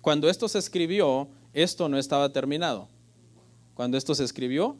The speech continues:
Hechos, no estaba terminado esto. Ahora nosotros tenemos esto.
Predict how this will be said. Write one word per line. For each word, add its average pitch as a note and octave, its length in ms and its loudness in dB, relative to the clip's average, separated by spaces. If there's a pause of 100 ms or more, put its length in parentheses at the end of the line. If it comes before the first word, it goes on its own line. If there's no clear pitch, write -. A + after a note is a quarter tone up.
(400)
Hechos, F3+ 540 -4
no B2 100 -8
estaba B2+ 240 -2
terminado A#2 420 -4
esto. - 240 -6
Ahora C#3+ 220 4
nosotros C#3 400 -4
tenemos A#2 460 -8
esto. - 280 -8